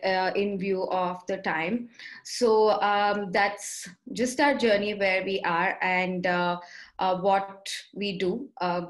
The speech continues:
if I have to describe Terra Greens in, like, one sentence, we're basically a supply chain company, right from the farmer to the customer. Last year, we also dabbled into retail. Uh, we started our own store, and then we park modified trucks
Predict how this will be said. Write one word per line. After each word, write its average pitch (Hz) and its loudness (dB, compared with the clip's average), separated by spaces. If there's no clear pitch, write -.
if 208 -2
I 196 2
have 190 -2
to 202 -6
describe 180 -4
Terra 175 0
Greens 175 -6
in, 180 -2
like, 165 -4
one 175 -4
sentence, 180 -8
we're 185 -4
basically 175 -6
a 180 -2
supply 175 -8
chain 170 -6
company, 175 -10
right 175 -2
from 180 -4
the 180 -2
farmer 170 -6
to 180 -4
the 180 -4
customer. 180 -8
Last 185 0
year, 196 -2
we 196 -4
also 190 -4
dabbled 180 -2
into 180 -2
retail. 202 -4
Uh, 175 -4
we 180 -4
started 180 -2
our 175 -2
own 175 -4
store, 180 -2
and 175 -4
then 175 -4
we 180 -4
park 170 -6
modified 175 -4
trucks 170 -10